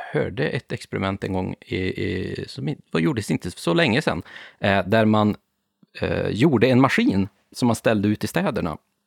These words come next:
Eh, det var i stort sett en glorifierad soptunna. Och när man stoppar ner lite skräp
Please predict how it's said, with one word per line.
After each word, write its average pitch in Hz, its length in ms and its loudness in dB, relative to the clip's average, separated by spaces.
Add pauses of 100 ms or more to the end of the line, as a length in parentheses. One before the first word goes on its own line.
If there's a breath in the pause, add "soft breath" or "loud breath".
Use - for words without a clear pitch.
(180)
Eh, 98 160 2
det 101 120 0
var 139 160 4
i 151 40 0
stort - 260 -2
sett - 180 0
en 92 260 0
glorifierad 107 920 2
soptunna. - 600 -2 (540 loud breath)
Och 104 340 0
när 110 160 0
man 120 220 0
stoppar - 340 -2
ner 160 320 0
lite 113 480 0 (380)
skräp - 540 -2